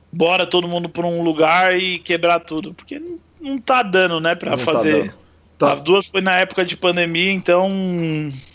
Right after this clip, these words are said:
Speaker 1: tá guardado ainda pra, ainda pra comemorar muito na época que poder voltar tudo ao normal.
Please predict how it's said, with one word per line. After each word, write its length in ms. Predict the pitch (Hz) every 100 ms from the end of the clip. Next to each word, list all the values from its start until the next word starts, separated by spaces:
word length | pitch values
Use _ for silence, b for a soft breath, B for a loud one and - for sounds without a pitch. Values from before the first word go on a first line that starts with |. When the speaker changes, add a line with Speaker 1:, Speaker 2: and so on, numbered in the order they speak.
| B B _ _ -
Speaker 1:
tá 160 | 220
guardado 640 | - 202 180 170 165 160
ainda 340 | 160 156 156 151
pra, 440 | 151 151 139 139 127 - _ _ _
ainda 280 | 175 170 165
pra 200 | 165 156
comemorar 540 | 165 160 165 160 160
muito 380 | 160 156 165 165
na 180 | 175 156
época 280 | 156 - -
que 160 | - 170
poder 320 | 165 160 156
voltar 360 | 147 156 - -
tudo 220 | - 156
ao 60 | 151
normal. 580 | 151 147 143 147 135